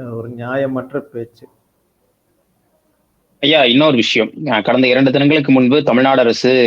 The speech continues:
Speaker 2: ஒரு அரசாணையை வெளியிட்டிருந்தது. எந்த பள்ளிக்கூடங்களில் பெயரிலும் வந்து பாத்தீங்கன்னா சாதிய பெயர் இருக்கக்கூடாது, அந்த பள்ளிக்கூடங்களுக்கு அவர்கள் நன்கொடை வழங்கியவர்களாகவே இருந்தாலும், அவர்களுடைய பேரை வைத்துக்கலாம், ஆனா சாதி பேர் வேண்டாம் அப்படிங்கிற மாதிரியான ஒரு அரசாணையை வந்து வெளியிட்டிருந்தார்கள்.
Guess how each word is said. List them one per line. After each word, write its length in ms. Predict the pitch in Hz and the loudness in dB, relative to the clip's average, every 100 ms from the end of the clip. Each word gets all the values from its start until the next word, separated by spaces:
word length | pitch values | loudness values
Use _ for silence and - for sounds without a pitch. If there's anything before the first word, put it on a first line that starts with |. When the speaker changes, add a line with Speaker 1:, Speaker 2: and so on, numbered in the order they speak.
| 104 98 104 _ | 2 0 -4 _
Speaker 2:
ஒரு 140 | 104 101 | -4 0
அரசாணையை 460 | 113 143 135 120 | 0 0 2 2
வெளியிட்டிருந்தது. 760 | 110 107 101 104 101 110 170 120 | 2 2 0 0 2 2 2 2
எந்த 240 | 127 160 | 2 2
பள்ளிக்கூடங்களில் 680 | - 139 147 131 120 117 110 | 0 0 2 0 2 0 0
பெயரிலும் 400 | 120 120 127 127 | 0 2 2 2
வந்து 200 | 117 110 | 0 0
பாத்தீங்கன்னா 340 | 113 90 117 - | -2 0 -2 0
சாதிய 340 | 110 123 147 143 | -2 2 2 0
பெயர் 180 | 113 107 | 0 -2
இருக்கக்கூடாது, 640 | 107 120 107 98 107 165 _ _ _ _ _ _ _ - | 0 0 0 2 0 -2 _ _ _ _ _ _ _ -4
அந்த 320 | 120 117 110 - | 2 2 2 0
பள்ளிக்கூடங்களுக்கு 800 | 143 175 170 165 156 143 147 | 0 0 2 4 4 2 2
அவர்கள் 300 | 156 147 139 | 2 2 2
நன்கொடை 300 | 123 135 151 143 | 2 4 4 2
வழங்கியவர்களாகவே 680 | 139 131 131 127 123 135 | 2 2 2 2 2 2
இருந்தாலும், 420 | 127 120 120 190 | 2 4 4 2
அவர்களுடைய 480 | 185 151 190 196 185 170 | 2 2 4 4 2 2
பேரை 200 | 156 151 | 2 2
வைத்துக்கலாம், 420 | 123 127 123 160 | 0 0 0 2
ஆனா 160 | 135 123 | 0 0
சாதி 360 | 117 127 135 | 0 0 0
பேர் 200 | 123 113 | 0 2
வேண்டாம் 360 | 107 101 101 - _ _ _ _ _ _ 113 | 2 2 0 -2 _ _ _ _ _ _ -6
அப்படிங்கிற 360 | 113 123 117 | -2 0 2
மாதிரியான 300 | 110 107 117 | 2 2 2
ஒரு 120 | 135 | 2
அரசாணையை 420 | 104 117 123 117 104 | 2 0 0 0 2
வந்து 220 | 104 101 | 2 2
வெளியிட்டிருந்தார்கள். 600 | 98 95 92 90 - | 0 0 -2 -4 -6